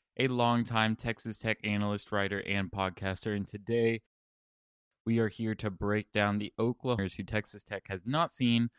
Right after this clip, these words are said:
all season long. They've been in a little bit of a skid, but, um,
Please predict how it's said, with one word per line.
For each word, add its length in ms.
all 200
season 440
long. 260
They've 160
been 160
in 80
a 100
little 200
bit 100
of 120
a 60
skid, 540
but, 280
um, 420